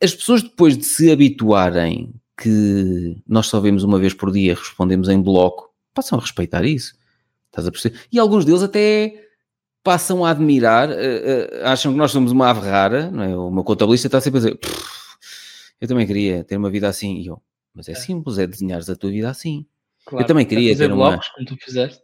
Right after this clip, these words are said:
Speaker 1: Claro, exatamente. Eu, eu, eu acho piada que eu tenho uma, uma, uma empresa onde estão os cursos online, não sei o quê, separei isso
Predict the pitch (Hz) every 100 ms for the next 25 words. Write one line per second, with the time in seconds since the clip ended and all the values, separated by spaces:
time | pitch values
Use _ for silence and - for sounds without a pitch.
0 | - - 403 349 349 311 277 262 320 302
1 | 294 - - 131 139 143 135 135 123 120
2 | - 127 117 117 110 113 113 120 117 113
3 | 113 107 104 98 92 90 87 92 90 110
4 | 104 95 - 98 90 78 - - 92 -
5 | 80 80 107 117 117 107 98 92 92 104
6 | 98 - 104 98 104 95 - -